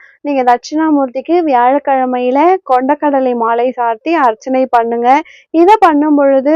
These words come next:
ராகுவால ஏற்படக்கூடிய உறவினர் பகையும் உங்களுக்கு சரியாகும். ஐந்தாம் இடத்தை பாக்குறது நல்லது, ஏன்னா ரொம்பவே விசேஷம். இதனால உங்களுக்கு குழந்தை பாக்கியமும் கிடைக்குங்க.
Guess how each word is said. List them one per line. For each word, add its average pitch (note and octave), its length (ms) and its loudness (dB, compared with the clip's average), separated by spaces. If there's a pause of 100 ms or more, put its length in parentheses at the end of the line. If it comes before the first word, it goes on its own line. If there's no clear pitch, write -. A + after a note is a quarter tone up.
ராகுவால C#4+ 680 0
ஏற்படக்கூடிய A#3 800 -4 (300)
உறவினர் F4 680 4
பகையும் B3+ 460 0
உங்களுக்கு B3 460 -2
சரியாகும். B3 640 -2 (340)
ஐந்தாம் F#4 480 4
இடத்தை C#4+ 280 -2 (120)
பாக்குறது B3 440 -2 (120)
நல்லது, A#3 360 -2 (220)
ஏன்னா B3+ 220 -2 (400)
ரொம்பவே D4 440 0 (140)
விசேஷம். C4+ 580 -2
இதனால C4+ 480 -2
உங்களுக்கு C4+ 320 -4 (120)
குழந்தை C4 400 -2
பாக்கியமும் B3 600 -2
கிடைக்குங்க. A#3 460 -4